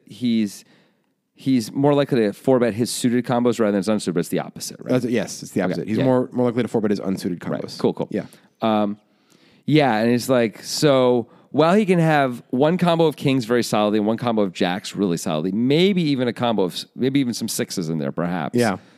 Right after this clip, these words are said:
Speaker 1: Uh, guess what? I don't know if he ever has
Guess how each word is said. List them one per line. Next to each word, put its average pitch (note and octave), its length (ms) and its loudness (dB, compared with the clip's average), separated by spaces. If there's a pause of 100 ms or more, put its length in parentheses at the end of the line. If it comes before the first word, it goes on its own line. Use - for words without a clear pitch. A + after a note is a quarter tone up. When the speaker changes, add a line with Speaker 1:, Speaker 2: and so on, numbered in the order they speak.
(520)
Speaker 1:
Uh, F2 420 0 (600)
guess C#3 340 2
what? B2+ 240 2
I G#2+ 40 4
don't C3+ 80 2
know C#3 60 4
if B2+ 80 -2
he C3+ 180 -2
ever B2+ 260 4
has A2+ 220 0